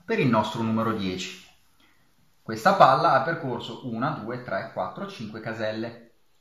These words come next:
Quindi la velocità del movimento singolo è di cinque e la velocità del movimento di reparto è di tre. Perché è molto importante questa cosa?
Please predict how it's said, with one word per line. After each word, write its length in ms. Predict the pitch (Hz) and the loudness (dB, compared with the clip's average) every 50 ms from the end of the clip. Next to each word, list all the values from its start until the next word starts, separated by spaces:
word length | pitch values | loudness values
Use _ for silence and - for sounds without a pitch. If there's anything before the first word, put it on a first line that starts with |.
| _ _ _ _ _ _ _ _ | _ _ _ _ _ _ _ _
Quindi 580 | _ - 156 135 110 101 98 98 - - - - - | _ 0 2 2 2 2 0 -2 -6 -10 -16 -4 4
la 160 | 131 151 151 | 6 8 8
velocità 600 | 147 147 143 135 - - - - 139 110 92 95 104 | 6 4 0 -2 -2 -4 -2 2 2 2 2 2 0
del 120 | 113 110 | -2 -2
movimento 480 | 113 117 117 117 123 127 127 127 - 113 | -2 -2 -2 -2 0 0 0 -2 -2 -4
singolo 920 | - - - 156 151 135 117 107 104 101 101 101 101 - - - - _ - | -4 -2 -2 0 0 0 0 0 -2 -2 -4 -4 -6 -8 -12 -16 -20 _ -10
è 140 | 107 104 | -8 -8
di 120 | 98 104 101 - | -6 -6 -6 -6
cinque 560 | - - 104 98 98 98 - 156 165 165 - | -6 -6 -6 -6 -6 -6 -6 -6 -6 -6 -4
e 80 | 160 | -4
la 100 | 165 170 | -2 -2
velocità 380 | 175 190 196 185 - - 135 110 | 0 0 -2 -2 2 2 2 2
del 140 | 117 117 135 | 2 2 0
movimento 400 | 147 170 185 156 120 104 - 117 | 0 0 2 0 0 0 -2 -2
di 120 | 120 151 | 0 2
reparto 720 | 190 208 - - 104 101 101 - - - 113 113 - - | 2 2 6 8 8 8 8 6 2 -2 -4 -4 -4 -4
è 120 | 117 110 107 | -2 0 0
di 120 | 110 107 | 0 0
tre. 340 | 104 95 95 90 87 - - - - - - - _ _ _ _ - | 0 0 0 0 -2 -4 -10 -16 -20 -20 -20 -20 _ _ _ _ 2
Perché 380 | - 294 - - 170 139 123 | 4 4 6 8 6 6 6
è 20 | 123 | 6
molto 260 | 131 135 131 131 135 | 2 2 2 2 0
importante 540 | 131 123 131 123 120 - 120 117 107 113 110 | -2 -2 -2 -2 0 2 0 0 0 -2 -6
questa 260 | 107 104 104 - 104 | -8 -8 -8 -8 -10
cosa? 560 | - - 101 95 92 95 101 98 - - - | -10 -6 -6 -6 -6 -6 -6 -10 -10 -12 -20